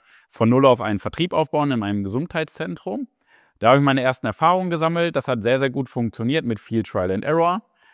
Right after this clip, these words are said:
weil unser Marktgebiet auch sehr, sehr schwierig war. Und mit den Erfahrungen habe ich mich dann selbstständig gemacht, meine eigene Firma aufgebaut, die Führungskräfteveredler,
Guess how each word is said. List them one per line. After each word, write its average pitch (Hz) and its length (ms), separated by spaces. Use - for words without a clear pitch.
weil 98 200
unser 98 240
Marktgebiet 110 500
auch 90 120
sehr, 104 200
sehr 98 160
schwierig 151 560
war. 160 300
Und 110 420
mit 131 180
den 151 160
Erfahrungen 156 560
habe 120 140
ich 104 40
mich 107 140
dann 95 140
selbstständig 170 480
gemacht, 170 320
meine 104 220
eigene 165 260
Firma 180 240
aufgebaut, 139 420
die 113 60
Führungskräfteveredler, 131 1080